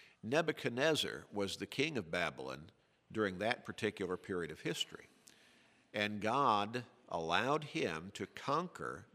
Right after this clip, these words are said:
Judah, what was left of Israel in that area. Uh,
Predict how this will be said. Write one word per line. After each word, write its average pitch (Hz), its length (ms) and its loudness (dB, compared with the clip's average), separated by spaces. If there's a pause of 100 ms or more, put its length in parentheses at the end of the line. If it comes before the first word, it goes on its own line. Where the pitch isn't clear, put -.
Judah, 131 500 0 (320)
what 104 160 0
was 90 180 -4
left 110 340 -2
of 87 160 -6
Israel 87 580 -2
in 90 140 -6
that 87 160 -4
area. 82 460 -2 (580)
Uh, 78 220 -6